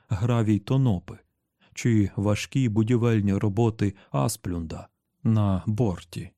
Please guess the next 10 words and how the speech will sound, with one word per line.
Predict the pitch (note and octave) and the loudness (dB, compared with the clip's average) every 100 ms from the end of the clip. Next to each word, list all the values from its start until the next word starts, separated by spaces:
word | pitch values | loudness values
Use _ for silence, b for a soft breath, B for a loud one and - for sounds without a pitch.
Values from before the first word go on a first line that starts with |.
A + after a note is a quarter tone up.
| _ _ _ _ _ _ _ _ | _ _ _ _ _ _ _ _
Він | G#2 A2 B2 A2 - | 0 2 4 2 0
у | B2 C3 | 2 4
раю | B2 A2+ A2 G2 | 4 2 2 0
для | G#2 A2 G#2+ | 0 0 2
блукальців, | G2+ C#3 - F#2+ E2 - - - _ _ _ _ _ - | 0 -2 0 -4 -4 -10 -16 -18 _ _ _ _ _ -4
загублений | G2+ A2+ B2+ B2+ A#2 G#2+ G2 - | 0 2 2 2 2 2 0 0
у | B2+ | 0
множинних | B2+ B2+ A2+ B2 G2+ F#2+ | 2 2 2 2 2 0
обличчях | G2 G2+ A2 G#2+ G#2+ - | -2 0 0 0 -4 -2
Америки. | C3 B2 F2 D2+ - - | 0 0 0 -4 -14 -18